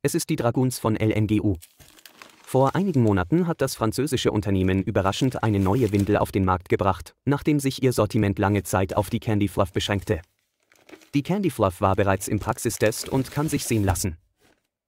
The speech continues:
Ich bin daher gespannt, wie gut die deutlich teurere Dragoons abschneidet.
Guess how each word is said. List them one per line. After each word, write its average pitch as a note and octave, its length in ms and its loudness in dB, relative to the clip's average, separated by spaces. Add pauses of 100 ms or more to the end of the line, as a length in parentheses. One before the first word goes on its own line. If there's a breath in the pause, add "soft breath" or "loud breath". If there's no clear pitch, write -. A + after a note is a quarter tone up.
(160)
Ich - 140 0
bin D3+ 140 2
daher C3 260 4
gespannt, F#2+ 580 -2
wie C3 140 -2
gut D3+ 220 -2
die B2 80 0
deutlich B2 360 0
teurere G#2+ 380 0
Dragoons G#2 420 0
abschneidet. F#2 600 -2